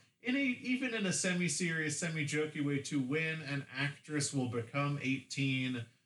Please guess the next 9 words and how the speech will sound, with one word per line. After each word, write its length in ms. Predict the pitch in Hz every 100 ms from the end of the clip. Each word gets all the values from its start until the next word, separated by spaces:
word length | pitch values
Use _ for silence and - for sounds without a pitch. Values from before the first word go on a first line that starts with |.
| _
uh, 180 | 120 117
so 160 | 110 143
you 140 | 139
can 220 | 139 127
legally 440 | 117 143 143 139 127
sexually 460 | 143 139 - 127
fantasize 680 | 110 127 127 127 135 131 120
about 240 | 135 127 123
them, 200 | 127